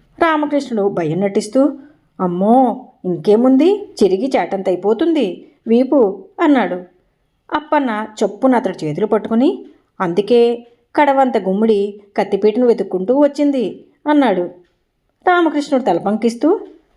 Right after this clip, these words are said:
"అతగాడు రాజగురువులు మాత్రమే ఢీ కొంటాడన్నారుగా మరి" అన్నాడు. అప్పన్న తలూపి, "అది వాడి శపథం.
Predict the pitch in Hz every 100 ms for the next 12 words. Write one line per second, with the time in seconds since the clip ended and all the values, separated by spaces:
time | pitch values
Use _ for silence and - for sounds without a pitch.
0 | _ _ _ _ 302 302 269 247 254 247
1 | - 175 165 170 214 240 247 202 165 180
2 | 165 160 170 196 220 247 233 247 254 254
3 | 254 254 277 285 349 466 - _ _ -
4 | 302 233 170 165 - _ _ _ _ _
5 | _ 370 370 359 302 - 202 240 240 214
6 | 208 226 - _ 202 190 175 170 190 180
7 | 185 233 240 233